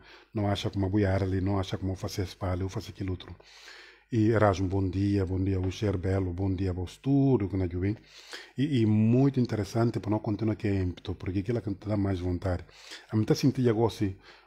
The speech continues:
um bocado, ah, apertado, tá sentindo um bocado, ah, nunca tá sentindo a vontade em fazer programas de dia. Porque de dia, hum, de dia, e tem manga que usa água, daí tem manga de pista sem água. <laughs>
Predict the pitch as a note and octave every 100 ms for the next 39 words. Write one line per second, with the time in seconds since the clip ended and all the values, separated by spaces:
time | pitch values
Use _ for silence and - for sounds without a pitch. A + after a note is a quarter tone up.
0 | - A#2 A2+ A2 G2+ G2 F#2+ A2+ B2+ G2
1 | F#2 G#2 G#2 - A2 G2+ G#2+ A2 A#2 F#2+
2 | G2+ - G#2+ G#2 G#2+ G#2 G2+ F#2+ F2+ _
3 | _ - - - _ _ A#2+ G2 F#2+ G2
4 | G#2 A2 - D3 A#2 A2+ G#2 G#2 A2 G#2
5 | F#2+ F#2+ F#2+ - G2 G#2 G2+ F2+ E2+ F2+
6 | G2 - - _ _ _ _ _ - -
7 | - A2 A#2 A#2 C#3 G#2 D#2+ - - D4+
8 | D#4+ D#3+ A2 A2 D3 D#3 D#3 C#3+ A2+ D3
9 | D#3 D#3+ C#3+ D3 D3 C#3+ D#3 D3 B2 A#2+
10 | D3 D#3+ F3 D#3+ - D#3+ C#3 D#3 D3 C3
11 | B2 B2 A#2+ B2